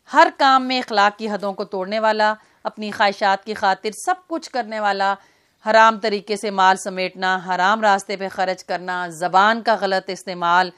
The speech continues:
ज़बान पर कोई पाबंदी नहीं, हाथ किसी जुल्म से रुकते नहीं और भलाई के ह-, रास्ते से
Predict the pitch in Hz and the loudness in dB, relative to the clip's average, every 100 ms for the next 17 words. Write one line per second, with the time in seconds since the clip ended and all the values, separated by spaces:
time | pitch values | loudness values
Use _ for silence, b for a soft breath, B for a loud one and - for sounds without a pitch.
0 | b b _ 175 190 208 233 233 262 269 | b b _ -4 4 4 4 2 -4 0
1 | 302 311 285 - _ _ _ _ - 196 | -2 0 -4 -10 _ _ _ _ 0 2
2 | 196 202 220 208 196 185 b b b b | 2 -2 -4 -4 -4 -8 b b b b
3 | b - 220 240 262 - 269 262 208 226 | b 2 6 8 6 2 -6 -6 -4 -4
4 | 226 226 196 185 226 220 202 196 190 _ | -4 -4 -4 -6 -4 -2 -2 -6 -10 _
5 | _ _ _ _ _ 226 202 220 208 208 | _ _ _ _ _ -2 0 2 4 2
6 | 220 214 214 - _ _ _ _ _ - | 0 -4 -4 -10 _ _ _ _ _ -6
7 | 247 262 202 196 202 - 240 233 240 233 | -2 -2 2 2 2 2 -4 -2 -4 -4